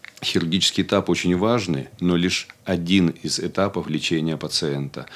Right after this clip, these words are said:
И сегодня в докладах тоже об этом отмечал. Ну, реанимация, безусловно, но и дальше, когда, э, на первое место выступают уже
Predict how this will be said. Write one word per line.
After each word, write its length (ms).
И 80
сегодня 280
в 40
докладах 420
тоже 240
об 120
этом 220
отмечал. 460
Ну, 180
реанимация, 600
безусловно, 800
но 240
и 240
дальше, 520
когда, 580
э, 640
на 180
первое 300
место 300
выступают 600
уже 460